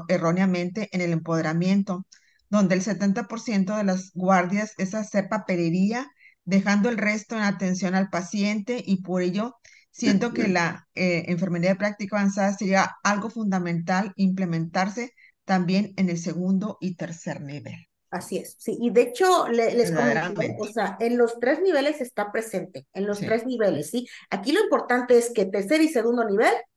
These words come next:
Speaker 2: también, también forme parte del primero, ¿sí? Es lo importante, porque esa expertez es la que va a dar, eh, la, realmente, eh, la prevención, eh,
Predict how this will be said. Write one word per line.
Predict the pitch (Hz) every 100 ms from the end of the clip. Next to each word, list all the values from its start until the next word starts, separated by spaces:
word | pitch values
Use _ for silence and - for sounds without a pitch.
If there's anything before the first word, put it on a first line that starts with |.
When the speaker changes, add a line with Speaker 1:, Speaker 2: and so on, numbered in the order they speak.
| _ _ -
Speaker 2:
también, | 233 233 226 254 453 494 - _ _ _ _ _
también | - 226 233 269 285
forme | 277 269 247
parte | 247 220 220 - 233 -
del | 196 196 190 190
primero, | 196 175 139 - _ _ _ _ _ _
¿sí? | - 220
Es | 226
lo | 240
importante, | 247 220 190 185 190
porque | 202 196
esa | 240 277
expertez | - 214 190 220 220 - _
es | 214 208
la | 240
que | 226
va | 202 208
a |
dar, | 214 214 214
eh, | 202 190
la, | 190 170 196
realmente, | 208 208 214 208 233 220 - _ -
eh, | 196 196
la | 202 190
prevención, | 190 190 190 190 240 226 226 226 226 220 _ 208
eh, | 202 196 202